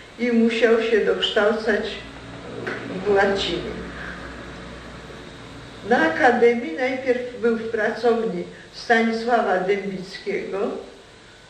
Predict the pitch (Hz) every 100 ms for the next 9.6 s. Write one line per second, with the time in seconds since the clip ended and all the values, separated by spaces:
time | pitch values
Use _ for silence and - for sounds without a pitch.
0 | - - - - - - 175 254 226 214
1 | 196 190 196 208 - 220 220 190 185 -
2 | 202 202 190 190 185 175 180 190 202 -
3 | - - 220 220 247 - - - - -
4 | - - - - 226 226 226 220 226 254
5 | 233 208 202 202 196 185 180 - - -
6 | 202 240 208 202 185 180 180 - 233 208
7 | 190 185 175 - 185 175 175 - - 185
8 | 196 - 202 - - - 190 185 196 185
9 | 180 175 180 190 208